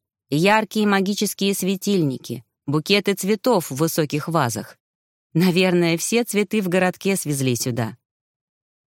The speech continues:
В бальном зале играл живой оркестр, располагаясь у стены посередине. Народ еще не танцевал. Все ждали открытия бала, толкаясь у столов с закусками.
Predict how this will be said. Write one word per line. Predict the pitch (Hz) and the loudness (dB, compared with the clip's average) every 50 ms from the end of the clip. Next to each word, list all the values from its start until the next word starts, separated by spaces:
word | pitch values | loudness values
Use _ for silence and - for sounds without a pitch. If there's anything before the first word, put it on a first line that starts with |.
| _ _ _ _ _ _ _ _ _ _ - | _ _ _ _ _ _ _ _ _ _ -4
В | - 170 165 | -4 -2 2
бальном | 175 190 185 190 185 175 180 180 | 4 4 4 4 4 4 4 4
зале | 165 185 175 165 160 160 160 | 2 2 2 2 2 2 0
играл | 165 160 170 175 165 160 | 0 0 2 0 2 0
живой | 156 165 147 147 147 139 | 0 -2 0 0 0 0
оркестр, | 135 139 - 220 247 277 269 - - 226 185 | 0 -2 -2 0 0 0 0 -2 -2 -2 0
располагаясь | 165 175 165 - - 175 175 175 170 175 170 165 165 160 - | 0 0 -2 -2 -2 0 0 0 2 2 2 0 0 0 -2
у | 170 | -4
стены | - - - 185 196 202 190 | -4 -2 -2 0 0 0 0
посередине. | - 175 - - 180 180 175 160 156 143 127 120 110 95 - _ _ _ _ _ _ _ _ _ _ _ _ - | -2 -4 -2 -2 -2 -2 0 0 0 0 0 0 -2 -4 -8 _ _ _ _ _ _ _ _ _ _ _ _ 0
Народ | 190 208 240 294 330 320 - | 2 2 2 2 2 0 0
еще | 262 269 262 - 285 | 0 0 0 0 0
не | 269 262 262 - | 2 0 0 0
танцевал. | - 247 247 - - 254 220 190 151 131 117 113 - _ _ _ _ _ _ _ _ _ _ | 0 -2 -2 -2 -4 -4 -2 0 0 0 -2 -4 -8 _ _ _ _ _ _ _ _ _ _
Все | - - - 262 254 254 | -8 -4 0 2 2 2
ждали | 233 202 202 214 202 190 185 | 2 2 2 2 2 4 2
открытия | 185 180 - - 196 202 180 - 170 156 156 151 | 2 2 0 0 0 0 0 0 0 0 0 0
бала, | 151 202 247 285 302 285 269 262 247 _ _ _ - | 0 0 2 2 2 2 0 0 -2 _ _ _ -4
толкаясь | - 175 180 180 - 240 240 240 233 - - | -2 0 0 0 0 0 2 2 0 -2 -2
у | - 185 | -6 -6
столов | - - 175 175 180 180 175 | -4 -2 -2 0 0 0 -2
с | 170 | -2
закусками. | 151 175 170 - - 131 123 - - - 117 113 90 110 | -2 -2 -2 -2 -2 -4 -6 -6 -6 -6 -6 -4 -6 -8